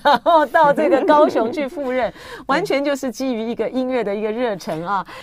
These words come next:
Speaker 1: 青云呢，到了高雄流行音乐中心，哎，也有两年半的时间啊，
Speaker 2: 是。
Speaker 1: 真的好快哈。
Speaker 2: <laughs>
Speaker 1: 然后呢，他到底带给我们大家一个什么样不一样的，呃，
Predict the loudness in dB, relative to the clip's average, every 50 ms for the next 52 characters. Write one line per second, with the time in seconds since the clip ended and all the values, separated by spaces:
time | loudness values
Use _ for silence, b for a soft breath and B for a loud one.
0 | B B -4 -2 -2 0 0 0 -2 -2 -2 -4 -6 -6 -4 -2 0 0 2 0
1 | 0 -2 -6 -6 -4 -4 -4 -2 -4 -4 -6 -10 -12 -8 -2 0 0 0 0 -2
2 | -4 -6 -6 -6 -8 -10 -12 -12 -14 -16 -18 -10 _ -4 -4 -4 -4 -6 -8 -6
3 | -6 -6 -6 -8 -8 -8 -10 -10 -10 -10 -12 -12 -12 -12 -8 -6 -4 -4 -2 -2
4 | -2 0 0 0 -2 -4 -6 -10 -8 -10 -4 -2 -2 -2 -2 -4 -6 -6 -8 -10
5 | -12 -10 -8 -10 -10 -8 -8 -8 -8 -8 -6 -4 -4 -4 -2 -2 -2 -4 -4 -2
6 | -2 -2 0 0 0 -2 -2 -2 -2 -2 -2 -4 -8 -8 -6 -8 -4 -2 -2 0
7 | 0 0 0 0 0 0 0 0 -2 -4 -6 -8 -6 0 0 0 0 0 -2 -6
8 | _ -8 -6 -6 -2 0 0 0 0 -2 -2 -2 -2 -4 -4 -6 -6 -6 -6 -6
9 | -6 -8 -6 -6 -6 -6 -6 -8 -10 -8 -6 -6 -6 -6 -6 -6 -8 -6 -6 -6
10 | -6 -6 -8 -8 -10 -10 -8 -6 -6 -6 -6 -6 -8 -8 -10 -10 -12 -16 -18